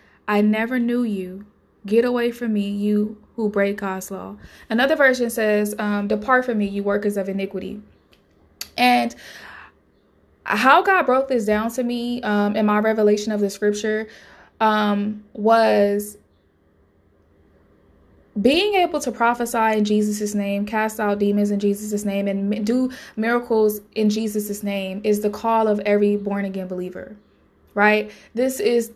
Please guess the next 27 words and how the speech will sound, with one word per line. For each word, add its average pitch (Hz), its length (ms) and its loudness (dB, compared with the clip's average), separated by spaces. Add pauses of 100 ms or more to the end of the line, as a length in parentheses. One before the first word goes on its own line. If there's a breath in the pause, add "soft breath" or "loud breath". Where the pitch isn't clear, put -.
a 214 80 -2
part 233 240 4
of 226 100 0
the 214 80 2
Great 202 240 2
Commission. 202 680 -8 (400 soft breath)
We 254 340 2
as 226 500 2
born-again 262 540 2
believers, 208 720 0
we 220 180 -2
have 233 320 0
the 220 160 -2
authority 208 460 4
to 202 140 -6
do 196 200 -2
this 185 220 -6
in 196 160 -6
his 185 200 -6
name. 180 220 -10
The 190 80 -2
authority 220 380 2
is 208 120 0
in 208 180 0
his 190 180 -6
name, 170 320 -14
right? 196 340 -6